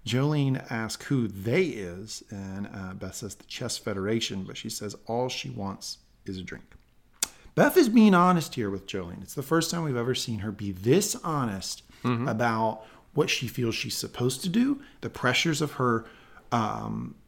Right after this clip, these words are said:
Speaker 1: her passion and her professional career, and then
Speaker 2: Mm-hmm.
Speaker 1: what, you know, her, her, the little devil on her shoulder tells her she wants to do, which is just sit at home, isolate, and drink.
Speaker 2: And, I mean, a large part of that may be is that Jolene was there when a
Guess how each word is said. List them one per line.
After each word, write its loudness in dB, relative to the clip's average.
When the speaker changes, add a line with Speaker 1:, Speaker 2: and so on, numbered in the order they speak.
Speaker 1:
her 2
passion 2
and 2
her -6
professional 0
career, 2
and 4
then 4
Speaker 2:
Mm-hmm. -4
Speaker 1:
what, 2
you 2
know, 2
her, 2
her, 0
the 2
little 0
devil 0
on -2
her -2
shoulder -4
tells -4
her -6
she -6
wants -10
to -20
do, -8
which -6
is -2
just 2
sit -2
at -8
home, -4
isolate, 0
and -8
drink. -10
Speaker 2:
And, -2
I -16
mean, -2
a -4
large 6
part 6
of 6
that 4
may 4
be 4
is 2
that 0
Jolene 8
was 4
there 8
when 4
a 2